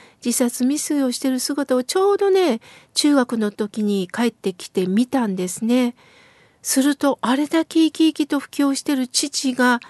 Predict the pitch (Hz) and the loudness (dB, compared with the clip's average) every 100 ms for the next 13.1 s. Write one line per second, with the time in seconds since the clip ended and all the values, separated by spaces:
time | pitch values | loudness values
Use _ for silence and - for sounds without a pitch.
0 | - _ _ _ _ - 254 339 349 320 | -20 _ _ _ _ 2 4 6 4 4
1 | 233 302 - 381 381 403 415 - 311 202 | 4 4 4 2 4 4 2 0 2 2
2 | - - _ _ _ _ - - 311 370 | 0 -10 _ _ _ _ -4 2 4 4
3 | - 403 381 - - - - 339 381 403 | 2 2 2 0 -4 -2 -2 -2 0 0
4 | 403 427 440 427 359 277 247 233 - - | 2 2 2 2 2 2 2 0 -2 -16
5 | - - _ 233 - - 359 403 415 311 | -20 -20 _ -6 -2 2 4 6 4 4
6 | 330 427 466 453 320 - 233 214 208 - | 2 4 2 2 0 0 0 0 -2 -2
7 | 247 262 269 _ _ _ _ _ _ _ | 2 2 0 _ _ _ _ _ _ _
8 | _ 240 226 226 202 - _ _ _ - | _ 0 2 2 0 -4 _ _ _ 0
9 | 220 226 240 240 - 247 254 247 262 220 | 2 2 0 0 0 2 4 4 2 0
10 | 226 208 226 220 202 - _ _ _ _ | -2 -6 -2 0 0 -4 _ _ _ _
11 | 233 - 349 440 453 415 330 - - 208 | -2 4 6 8 6 4 0 -2 -2 0
12 | 262 349 302 254 269 269 - 285 370 392 | 2 2 0 0 0 -2 -2 -2 4 6
13 | 403 | 4